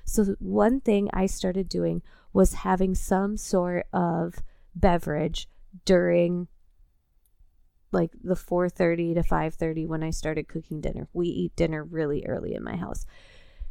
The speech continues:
Now, when I said beverage, don't think, like, alcohol. <laughs> I like Zevia. Some people like bubbly or LaCroix or however you say it. I like Zevia. It is a stevia flavored,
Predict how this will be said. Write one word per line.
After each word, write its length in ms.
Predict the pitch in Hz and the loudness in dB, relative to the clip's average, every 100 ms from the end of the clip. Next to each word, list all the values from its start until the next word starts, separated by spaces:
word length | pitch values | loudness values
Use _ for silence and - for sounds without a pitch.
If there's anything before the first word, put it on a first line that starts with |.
| - | 4
Now, 400 | 208 202 190 - | 8 10 10 6
when 180 | - 202 | 4 6
I 120 | 196 | 8
said 240 | 190 196 165 | 8 6 6
beverage, 500 | 175 165 170 160 - | 4 4 2 2 4
don't 280 | 180 180 | 4 4
think, 240 | 180 175 170 | 2 2 4
like, 280 | 175 170 - - - - - | 2 0 -6 -12 -12 -16 2
alcohol. 680 | 185 180 175 160 160 156 170 202 | 4 4 2 -2 0 4 6 6
<laughs> 40 | - - 196 - 277 277 262 214 - - - | 2 -2 -2 -2 -2 -2 -6 -12 -16 -20 4
I 140 | 214 | 8
like 220 | 233 247 185 | 10 8 6
Zevia. 580 | 170 180 165 - - - - - | 2 2 2 2 0 -2 -6 -4
Some 180 | 247 | 0
people 300 | 240 240 220 | 2 2 2
like 200 | 196 175 - - | 2 0 -2 4
bubbly 640 | 220 196 208 208 202 202 | 4 6 6 6 4 2
or 380 | 185 180 175 170 | 2 2 2 0
LaCroix 600 | 170 165 - 185 175 170 | -2 -4 -2 0 0 0
or 100 | 170 | -4
however 320 | 170 170 170 | -4 -4 -4
you 100 | 175 | -4
say 280 | 175 - 170 | -4 0 0
it. 120 | 170 - - - 214 | 0 -4 -14 -4 4
I 140 | 208 | 6
like 180 | 226 202 | 6 4
Zevia. 640 | 170 175 175 190 208 214 - | 2 4 6 6 6 2 2
It 160 | 180 | 4
is 260 | 185 180 - - | 4 2 -2 -2
a 180 | 180 | 0
stevia 720 | 180 - - 180 175 190 196 202 | 0 -2 0 0 0 -2 0 0
flavored, 760 | - 202 196 202 202 202 202 | 0 0 0 0 -2 -2 -4